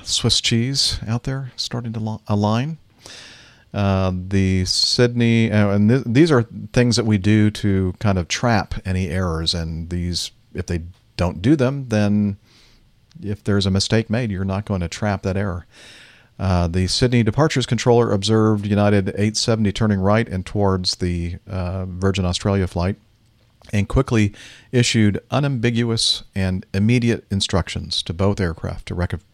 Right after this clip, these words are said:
rectify the situation and reestablish the required separation. So that's a thumbs up from the, uh, Australian T S B to the, uh, controllers. Um,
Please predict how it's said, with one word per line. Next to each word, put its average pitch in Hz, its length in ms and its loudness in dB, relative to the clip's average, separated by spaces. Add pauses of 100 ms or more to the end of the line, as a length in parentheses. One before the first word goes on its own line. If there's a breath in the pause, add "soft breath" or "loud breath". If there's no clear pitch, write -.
rectify 98 420 0
the 82 100 -6
situation - 540 -8 (480 loud breath)
and 87 160 0
reestablish 82 600 -2
the 80 100 -8
required 78 460 -8
separation. - 520 -8
So - 120 -4
that's 87 140 -4
a 95 40 -2
thumbs 87 320 0
up 87 160 0
from 82 180 -2
the, 85 220 -2
uh, 85 220 -4
Australian 85 680 -2 (720 loud breath)
T 95 180 4
S 82 180 2
B 82 420 -2 (240)
to 87 200 -2
the, 87 360 -6
uh, 92 420 -8
controllers. 90 720 -4 (880 soft breath)
Um, 82 480 -4